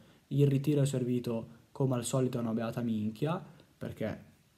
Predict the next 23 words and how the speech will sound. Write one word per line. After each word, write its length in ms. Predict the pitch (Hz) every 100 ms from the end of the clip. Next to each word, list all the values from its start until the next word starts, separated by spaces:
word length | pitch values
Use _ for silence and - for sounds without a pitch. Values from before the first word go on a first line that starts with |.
| - - -
sì, 420 | - - 117 120
dobbiamo 360 | 120 120 123 127
unirci, 880 | 123 123 127 127 127 - 123 120 - -
serve 280 | - 107
una 140 | 110 113
sega, 540 | - 110 110 123 139 143 - - -
almeno 340 | - 117 113
secondo 380 | 107 120 120 120
il 60 | 117
mio 80 | 110
punto 280 | 127 123
di 120 | 135 139
vista, 640 | 127 123 - 131 135 - - - _ _ _
e 160 | _ 135
adesso 720 | 127 156 160 - 143 127 123
c'è 120 | 123 135
da 80 |
rimboccarsi 640 | 131 131 131 131 139 139 135
le 60 | 117
maniche, 480 | 135 147 117 110
signori, 480 | 110 120 120 120 110
perché 280 | 104 107 120
mancano 680 | 120 120 120 123 123 120